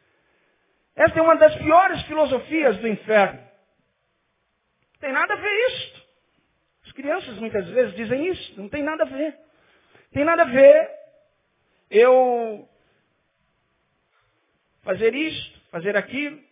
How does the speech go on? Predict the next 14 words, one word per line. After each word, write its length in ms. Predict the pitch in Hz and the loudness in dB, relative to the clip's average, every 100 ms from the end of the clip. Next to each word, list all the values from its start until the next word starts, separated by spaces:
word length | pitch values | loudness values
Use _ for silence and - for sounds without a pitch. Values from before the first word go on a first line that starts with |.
| _ | _
ter 160 | 180 | -6
isso, 520 | 202 277 - - - _ | -6 -8 -8 -12 -20 _
ter 140 | 165 | -12
aquilo, 380 | 160 - 277 226 | -12 -10 -10 -8
acessar 420 | - 190 214 202 | -10 -8 -6 -6
aqui, 400 | 175 - 285 240 | -6 -10 -12 -10
acessar 400 | 180 175 - 190 | -12 -12 -12 -12
ali. 360 | 180 220 262 247 _ _ _ _ _ | -12 -12 -16 -16 _ _ _ _ _
Eu 140 | - 202 | -2 0
me 100 | 214 | 0
conheço. 760 | 269 269 302 330 - - - _ _ _ _ _ _ _ _ _ _ _ _ _ _ _ _ _ _ _ | -2 0 2 0 0 -10 -18 _ _ _ _ _ _ _ _ _ _ _ _ _ _ _ _ _ _ _
É 120 | 190 | -2
o 60 | 226 | 2
mundo. 440 | 262 254 180 127 | 2 2 -2 -12